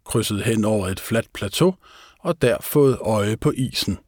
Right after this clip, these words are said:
Ofte lidt længere væk end året før. Men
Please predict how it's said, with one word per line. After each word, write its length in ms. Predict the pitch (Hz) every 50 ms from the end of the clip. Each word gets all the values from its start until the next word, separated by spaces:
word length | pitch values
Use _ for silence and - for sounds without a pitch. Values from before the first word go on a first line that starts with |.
| _ _ _ _ _ _ _ _ _ _ _ _ _ _ _ _ _ _ - -
Ofte 420 | 123 120 117 - - - 101 92 92
lidt 220 | 101 113 107 -
længere 460 | 107 113 117 117 127 127 110 95 92
væk 220 | 117 131 127 - -
end 200 | 85 90 92 - -
året 300 | 110 117 101 87 95 -
før. 380 | - - 139 - - - - _ _ _ _ _ _ _ _ _ _ _ _ _ _ _ _ _ _ _ _ _ _ _ -
Men 240 | 139 143 139 135